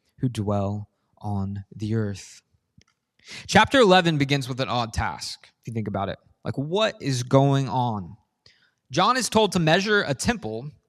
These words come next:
its altar, and the people within. Again, he's, this goes back to Ezekiel, where a similar task is given to the prophet. And throughout Revelation, the,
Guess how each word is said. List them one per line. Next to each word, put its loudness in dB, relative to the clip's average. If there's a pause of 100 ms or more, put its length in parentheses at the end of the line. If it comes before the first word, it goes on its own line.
(380)
its 0
altar, 2 (340)
and -2
the 0
people 2
within. 0 (720)
Again, 2
he's, 0 (720)
this -6
goes -4
back -4
to -10
Ezekiel, -6 (800)
where 6
a 0
similar 2
task 0
is -8
given -6
to -10
the -6
prophet. 0 (1040)
And -2
throughout 6
Revelation, 2
the, -2